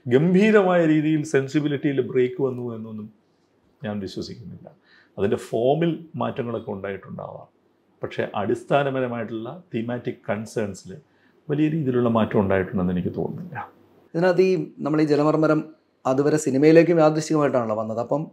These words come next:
Speaker 2: നമ്മൾ ഇത്തരം ഒരു commercial സിനിമയുടെ മേഖലയിലേക്ക് തന്നെ പോകാമെന്ന് തീരുമാനിക്കുന്ന ഒരു മൊമെന്റ് എങ്ങനെയാ?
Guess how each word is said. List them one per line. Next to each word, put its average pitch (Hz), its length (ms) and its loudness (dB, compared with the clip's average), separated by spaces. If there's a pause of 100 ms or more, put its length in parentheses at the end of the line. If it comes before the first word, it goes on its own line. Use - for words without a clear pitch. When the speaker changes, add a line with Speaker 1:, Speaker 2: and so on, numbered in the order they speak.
(100)
Speaker 2:
നമ്മൾ 147 140 -4
ഇത്തരം 165 300 2
ഒരു 160 100 2
commercial 160 440 -2
സിനിമയുടെ 165 320 -2
മേഖലയിലേക്ക് 156 500 0
തന്നെ 156 120 0
പോകാമെന്ന് 147 540 2
തീരുമാനിക്കുന്ന 139 500 -2
ഒരു 123 60 -2
മൊമെന്റ് 117 280 -6
എങ്ങനെയാ? 104 260 -12